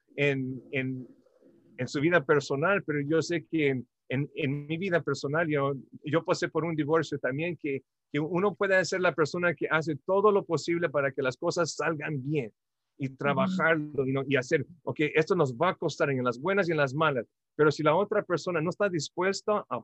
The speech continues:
Speaker 1: a poner o dispuesto a poner esa misma, a, a, a calidad de, de, de, ¿cómo se dice? De
Speaker 2: Energía.
Speaker 1: compromiso,
Speaker 2: Ujú.
Speaker 1: entonces las cosas no van a trabajar muy bien.
Speaker 2: Sí. Sí, así es. Ya.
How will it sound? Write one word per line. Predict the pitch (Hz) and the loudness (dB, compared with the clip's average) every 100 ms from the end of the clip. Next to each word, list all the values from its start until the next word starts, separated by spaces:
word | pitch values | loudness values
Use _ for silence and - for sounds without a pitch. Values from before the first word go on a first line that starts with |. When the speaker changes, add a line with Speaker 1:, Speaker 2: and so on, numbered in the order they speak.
| - | -8
Speaker 1:
a | 120 | -12
poner | - 127 151 185 - | -6 -4 0 0 0
o | 120 | -2
dispuesto | 117 - - 214 220 - 180 143 _ _ - | -6 -8 0 2 2 0 -4 -6 _ _ -6
a | 135 | -6
poner | 139 139 180 - | -2 -2 0 0
esa | 165 202 185 | 0 2 0
misma, | 190 196 175 190 180 - _ _ | 0 0 0 2 2 0 _ _
a, | 135 | -4
a, | - 139 131 113 | 0 2 2 0
a | 135 - - | -8 -12 0
calidad | 143 143 131 160 185 | 0 2 2 2 2
de, | 160 156 147 | 0 4 4
de, | 123 131 | 4 0
de, | 120 123 113 113 - _ | 2 0 0 -2 -6 _
¿cómo | 160 165 | -4 2
se | |
dice? | 214 | 4
De | 151 | 6
Speaker 2:
Energía. | 143 226 220 | 6 6 4
Speaker 1:
compromiso, | 202 196 277 - 165 - _ _ _ _ _ | 0 -4 -4 -4 -8 -12 _ _ _ _ _
Speaker 2:
Ujú. | 220 196 202 196 - _ _ _ _ _ _ _ - | 0 2 0 -2 -10 _ _ _ _ _ _ _ -8
Speaker 1:
entonces | 139 190 196 160 | -4 -2 -2 0
las | 151 | -2
cosas | 196 185 | -2 -4
no | 151 185 | -2 0
van | 185 | 2
a | 156 | 2
trabajar | 139 127 123 139 - | -2 -2 -2 -4 -4
muy | 120 131 135 | -6 -2 -2
bien. | 107 98 - _ _ _ _ _ _ _ _ _ | -4 -10 -16 _ _ _ _ _ _ _ _ _
Speaker 2:
Sí. | 190 180 185 - _ _ _ _ _ _ _ _ _ | -2 -2 -4 -8 _ _ _ _ _ _ _ _ _
Sí, | - 190 | -4 -2
así | 185 - 185 - | -2 -2 -6 -4
es. | 190 190 - _ _ _ | -6 -8 -14 _ _ _
Ya. | - - | -6 -6